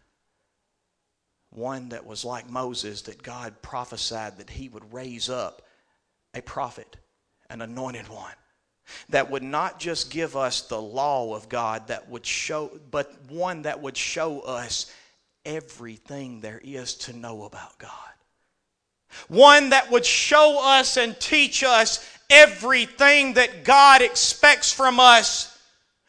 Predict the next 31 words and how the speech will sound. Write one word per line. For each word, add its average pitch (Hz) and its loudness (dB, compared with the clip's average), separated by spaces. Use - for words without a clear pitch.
What 269 6
have 277 2
I 269 6
taught 277 2
you 269 0
so 294 4
many 277 0
times 285 2
that 247 4
the 254 2
will 269 6
of 202 0
God 277 8
is 277 0
for - -8
your 262 0
life? 269 2
The 247 10
will 311 8
of 254 4
God 311 10
for 302 -4
your 285 4
life 302 6
is 262 -4
that 269 4
you 311 4
be 302 0
conformed 311 6
to 285 -2
the 277 2